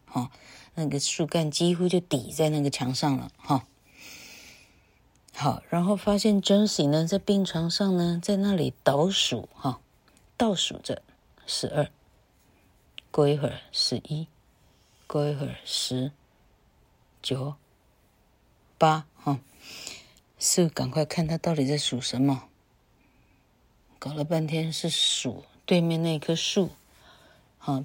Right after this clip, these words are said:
被，被这个，这个、嗯，这叫什么七零八落，被风啊，哈，雨啊，打个七零八落的树叶，掉得快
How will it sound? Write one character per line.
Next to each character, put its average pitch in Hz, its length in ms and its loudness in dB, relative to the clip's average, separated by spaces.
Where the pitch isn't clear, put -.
被， 156 520 0
被 160 180 2
这 147 160 -2
个， 127 240 -2
这 - 180 -8
个、 139 280 -8
嗯， 151 460 -12
这 156 160 -2
叫 151 60 0
什 147 120 -2
么 143 120 -2
七 - 280 6
零 160 240 6
八 170 160 10
落， 170 360 6
被 156 200 2
风 160 440 2
啊， 143 280 0
哈， 139 240 -2
雨 135 320 -2
啊， 139 260 -2
打 - 220 -4
个 139 80 -8
七 - 220 -2
零 151 200 -2
八 151 180 0
落 156 180 2
的 143 100 0
树 156 240 -2
叶， 156 240 2
掉 180 180 6
得 175 160 -2
快 147 380 0